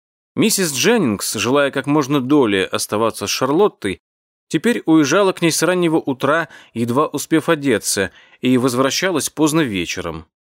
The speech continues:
Эленор же с Марианной, по настоятельному приглашению Миддлтонов, проводили весь день на Кондуит-стрит. Если бы им предоставили выбор,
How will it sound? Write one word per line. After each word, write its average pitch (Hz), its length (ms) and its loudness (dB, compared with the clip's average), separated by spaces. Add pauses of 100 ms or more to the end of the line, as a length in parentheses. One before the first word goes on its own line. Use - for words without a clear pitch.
(140)
Эленор 117 400 2
же 101 260 0
с - 140 -4
Марианной, 107 680 -2 (280)
по 131 100 0
настоятельному 110 800 -2
приглашению 104 640 -2
Миддлтонов, 90 760 -4 (480)
проводили 151 500 0
весь 135 260 0
день 143 180 2
на 135 160 0
Кондуит-стрит. 110 1040 -2 (760)
Если 127 280 0
бы 127 180 2
им 131 120 0
предоставили 110 640 -2
выбор, 101 420 0